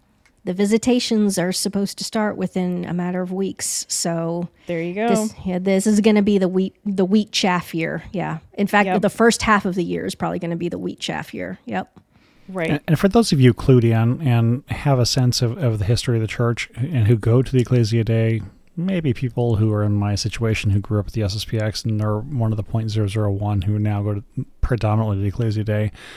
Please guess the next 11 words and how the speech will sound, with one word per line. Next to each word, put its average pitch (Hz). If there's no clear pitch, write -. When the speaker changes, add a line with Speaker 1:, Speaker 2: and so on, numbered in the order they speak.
Speaker 3:
reach 160
out 156
to 143
and, 127
and 120
help -
your, 117
your 120
fellow 127
Catholics 127
who 120